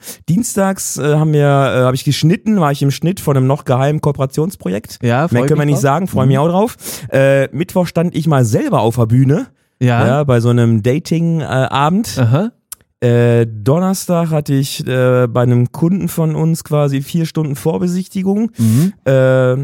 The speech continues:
Speaker 1: so danach weitergearbeitet und jetzt eben am Freitag, wo wir jetzt gerade heute eben aufnehmen, auch nochmal einen Kundentermin plus eben die Podcast-Aufzeichnung. Also da war jeden Tag irgendwas
Speaker 2: Ja.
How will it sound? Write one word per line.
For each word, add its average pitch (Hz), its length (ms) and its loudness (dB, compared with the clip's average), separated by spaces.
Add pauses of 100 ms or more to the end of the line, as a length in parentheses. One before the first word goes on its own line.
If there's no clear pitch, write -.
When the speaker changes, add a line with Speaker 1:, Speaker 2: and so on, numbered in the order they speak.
(200)
Speaker 1:
so 135 80 -2
danach 127 320 0
weitergearbeitet 175 840 -2
und 147 160 -2
jetzt 143 160 -2
eben 135 300 0
am 120 160 2
Freitag, 139 580 -2
wo 131 140 0
wir 131 80 2
jetzt 127 160 -4
gerade 131 240 0
heute 135 240 0
eben 120 180 0
aufnehmen, 165 520 -2 (340)
auch 151 100 0
nochmal 143 200 0
einen 139 40 -2
Kundentermin 151 520 -2
plus 143 200 -2
eben 131 140 -4
die 127 80 -2
Podcast-Aufzeichnung. 104 880 -8
Also 117 120 -2
da 123 80 -2
war 139 100 0
jeden 170 400 2
Tag - 320 -4
irgendwas 175 760 0
Speaker 2:
Ja. 139 240 0